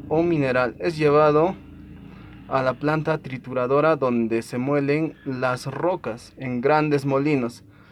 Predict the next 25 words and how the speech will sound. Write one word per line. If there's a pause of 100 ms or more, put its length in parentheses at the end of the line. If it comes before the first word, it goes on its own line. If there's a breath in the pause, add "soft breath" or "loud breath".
(140 soft breath)
dejando
pedazos
más
pequeños
que
son
llevados
a (140)
tanques (420 soft breath)
donde
se
separa
el
material
que
tiene
oro
del
otro. (1000 soft breath)
A
este
proceso
lo
llamamos
flotación.